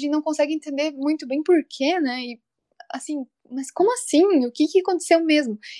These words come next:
E ele vai ali nesse pontinho pra dizer: olha só, vocês viraram criativos.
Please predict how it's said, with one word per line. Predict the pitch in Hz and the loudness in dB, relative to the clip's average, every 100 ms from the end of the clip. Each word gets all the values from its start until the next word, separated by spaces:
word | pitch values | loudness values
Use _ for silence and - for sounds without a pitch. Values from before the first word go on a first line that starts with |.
| - | 0
E | 262 | 6
ele | 285 339 | 6 6
vai | 330 330 | 4 6
ali | 330 302 302 381 330 | 4 0 -2 -2 -2
nesse | 247 262 349 403 | -6 -8 -6 -6
pontinho | - 370 359 _ 330 330 | -6 -10 -12 _ -20 -16
pra | 302 277 | -10 -10
dizer: | 240 240 240 220 _ _ - | -12 -10 -10 -12 _ _ -8
olha | 269 349 | -6 -4
só, | 359 | -2
vocês | 359 320 247 | -4 -6 -14
viraram | 254 233 233 254 | -6 -4 -4 -6
criativos. | 285 302 - - 302 233 214 - | -8 -8 -8 -10 -10 -12 -14 -20